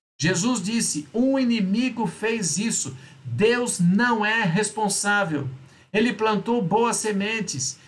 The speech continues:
Ele não semeou doença, sofrimento e morte. O inimigo de Deus e do homem veio à noite e semeou a semente de destruição, gente.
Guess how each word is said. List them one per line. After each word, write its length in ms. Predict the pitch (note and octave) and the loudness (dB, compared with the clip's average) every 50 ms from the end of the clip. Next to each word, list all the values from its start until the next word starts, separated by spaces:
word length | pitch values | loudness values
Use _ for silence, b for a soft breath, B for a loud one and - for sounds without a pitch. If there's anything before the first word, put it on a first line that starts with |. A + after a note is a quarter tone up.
| B B | B B
Ele 180 | G#3+ B3 B3+ A#3+ | -2 0 0 2
não 160 | A3+ A#3+ A#3+ | 2 2 2
semeou 460 | A#3 A#3 A#3+ A3 G#3 G#3+ G#3+ A3+ A3 | 2 0 -2 0 0 2 2 2 2
doença, 440 | F#3+ G3 F3+ G3 A3 A#3 A3+ - G3 | 2 0 0 2 2 0 -2 -2 -2
sofrimento 600 | F3 - G3+ - - F#3+ F3 G3 A3 A3 - G3 | -2 -2 -2 -2 -2 -4 -2 -2 -2 -4 -4 -4
e 20 | |
morte. 440 | E3 C#3+ D#3 F#3+ G#3+ A3 A3 - G3+ | -4 0 0 2 0 0 0 -2 -2
O 100 | G#3+ C4 | 0 0
inimigo 440 | C#4 B3 A#3+ A3+ A#3 C#4 D4 C#4+ C4 | 2 2 0 0 0 -2 -2 -2 -2
de 120 | - B3+ | -4 -4
Deus 380 | A#3 F#3+ A3+ A3+ A3+ G#3+ G3+ E3 | -4 -2 -2 0 0 0 0 -2
e 60 | G#3 | -4
do 180 | G3+ G3 A3+ G#3 | -6 -6 -4 -2
homem 380 | G#3 A#3 A#3 A3+ G3+ F#3 E3+ | 0 2 2 2 0 0 -2
veio 400 | D#3+ - F3+ B3 C#4 D4 D4 C4+ | -4 -2 0 2 2 4 4 4
à 80 | C#4 C4+ | 2 2
noite 440 | C4 B3+ B3+ C4+ C4+ B3+ - - G#3 | 0 0 0 2 2 0 0 -2 -4
e 20 | |
semeou 560 | E3+ - - A#3 A#3 A#3 A3 G#3+ G#3+ A#3 A3+ | -4 -2 -2 -4 -4 -2 0 0 2 2 0
a 60 | A3+ G3 | 0 0
semente 680 | - - G#3+ G3+ F#3 F3 G3 A3+ A#3+ B3 - G#3+ G3+ | -2 -2 -2 -2 0 0 0 -2 -2 -4 -4 -6 -6
de 120 | F3+ G3+ | -6 -8
destruição, 800 | G3 A3 A3+ A3 - - A3+ A3+ G#3+ - - - A#3 B3+ C4 B3+ | -8 -6 -6 -8 -8 -10 -12 -8 -6 -4 -4 -4 -4 -4 -2 -2
gente. 500 | E3+ - A#2+ - - - - - - - | -2 -2 -2 -4 -4 -6 -10 -14 -18 -20